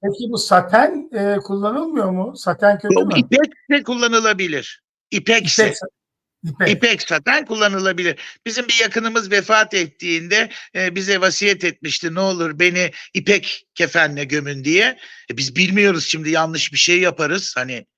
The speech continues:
Speaker 2: günah olur. Diyaneti aradım ben. E, dediler ki, "Saf yün, saf ipek,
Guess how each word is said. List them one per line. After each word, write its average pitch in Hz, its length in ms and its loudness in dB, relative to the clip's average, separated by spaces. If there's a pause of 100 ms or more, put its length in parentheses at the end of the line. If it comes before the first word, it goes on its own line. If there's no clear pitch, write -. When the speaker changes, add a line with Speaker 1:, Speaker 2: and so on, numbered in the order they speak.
(560)
Speaker 2:
günah 180 300 2
olur. 180 300 0 (440)
Diyaneti 202 500 4
aradım 180 440 2
ben. 226 260 2 (320)
E, 185 60 -2
dediler 185 680 2
ki, 240 280 -2 (320)
"Saf - 560 0
yün, 220 420 -2 (280)
saf 214 500 2
ipek, 196 580 0